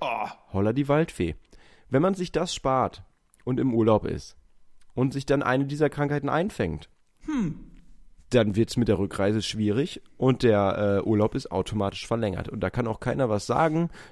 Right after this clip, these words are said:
Speaker 2: weil ihr liegt ja schön im Krankenhaus oder was. Also, äh, aber halt in anderen Ländern. Und da sind die ja vom Temperament her auch ganz
Speaker 1: Ja,
Speaker 2: anders
Speaker 1: ja,
Speaker 2: im
Speaker 1: ja, ja.
Speaker 2: Krankenhaus, ne?
Speaker 1: Die Mentalität
Speaker 2: Und
Speaker 1: von den Doktoren ist ganz anders.
Speaker 2: Total. Da kann der Doktor, der sagt irgendwie, der kommt um eins und dann macht er aber erstmal Siesta, weil's so heiß ist.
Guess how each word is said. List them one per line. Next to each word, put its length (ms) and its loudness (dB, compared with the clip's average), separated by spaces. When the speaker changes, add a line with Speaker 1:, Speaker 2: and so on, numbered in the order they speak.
Speaker 2:
weil 180 6
ihr 200 4
liegt 260 0
ja 80 6
schön 380 2
im 320 -2
Krankenhaus 500 4
oder 160 4
was. 240 2
Also, 480 0
äh, 140 2
aber 340 4
halt 180 6
in 160 6
anderen 240 4
Ländern. 380 4
Und 140 0
da 180 6
sind 140 0
die 80 0
ja 160 4
vom 180 -4
Temperament 640 -2
her 120 0
auch 120 -4
ganz 120 0
Speaker 1:
Ja, 120 0
Speaker 2:
anders 240 0
Speaker 1:
ja, 80 -2
Speaker 2:
im 40 -2
Speaker 1:
ja, 60 -2
ja. 40 0
Speaker 2:
Krankenhaus, 560 0
ne? 260 -4
Speaker 1:
Die 80 2
Mentalität 480 2
Speaker 2:
Und 60 -2
Speaker 1:
von 120 0
den 120 0
Doktoren 420 -2
ist 140 -4
ganz 160 -2
anders. 560 -4
Speaker 2:
Total. 540 0
Da 80 0
kann 200 0
der 120 4
Doktor, 400 2
der 120 4
sagt 300 -2
irgendwie, 240 0
der 140 2
kommt 200 -6
um 120 -4
eins 320 -2
und 60 -10
dann 100 2
macht 200 -2
er 60 0
aber 100 -2
erstmal 300 -6
Siesta, 480 -4
weil's 220 -4
so 100 -2
heiß 300 -4
ist. 200 -8